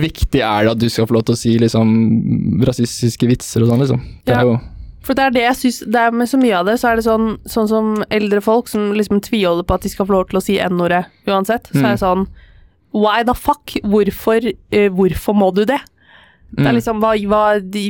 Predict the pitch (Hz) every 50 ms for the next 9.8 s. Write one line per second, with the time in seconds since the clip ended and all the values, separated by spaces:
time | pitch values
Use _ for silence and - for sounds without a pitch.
0 | 196 196 202 196 196 196 190 190 190 190 185 185 190 202 202 202 208 202 190 175
1 | 190 185 175 180 175 190 185 185 180 180 185 180 185 185 190 190 190 190 185 185
2 | - - - - - 180 185 190 190 - - 202 196 190 - - 196 190 - -
3 | 208 202 185 175 180 180 180 - 202 196 185 - - 180 - - - - 196 190
4 | - - - - 208 190 - 196 196 190 196 196 190 196 180 180 190 202 202 220
5 | 254 269 - - 262 202 180 165 165 - - 180 180 180 180 180 180 180 180 185
6 | 185 180 185 190 185 180 - - 196 185 185 185 185 185 185 185 180 180 185 190
7 | - - - 208 202 196 196 196 190 190 190 190 196 196 196 196 196 196 202 202
8 | - _ _ _ - - 131 135 131 - - - - _ _ _ _ _ - -
9 | _ - 220 196 190 190 190 190 190 190 190 190 190 190 196 -